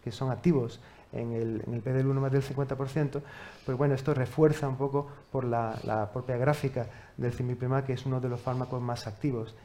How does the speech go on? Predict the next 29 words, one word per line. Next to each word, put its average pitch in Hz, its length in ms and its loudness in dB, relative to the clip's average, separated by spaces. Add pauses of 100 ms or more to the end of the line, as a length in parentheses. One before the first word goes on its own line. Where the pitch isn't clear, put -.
(100)
en 123 120 -2
este 127 200 0
contexto, 135 460 -2 (320)
aunque 123 220 -4
lo 117 80 -2
que 120 100 -4
quiere 135 220 4
decir 131 240 2
esto 127 320 -2
básicamente 123 600 -4 (220)
es - 100 -6
que 120 120 -2
es 123 100 -2
lo 110 60 -2
estándar, 101 520 -6
¿no? 139 220 -6
La 107 160 -2 (200)
inmunoterapia 123 680 -2
es 123 160 -2
lo 110 60 -6
estándar 127 400 -4 (340)
en 127 140 -2
esta 123 240 -4
subpoblación. 101 640 -8 (720)
Con 156 100 6
lo 156 80 6
cual, 165 180 10
como 151 220 2
conclusiones, 156 640 0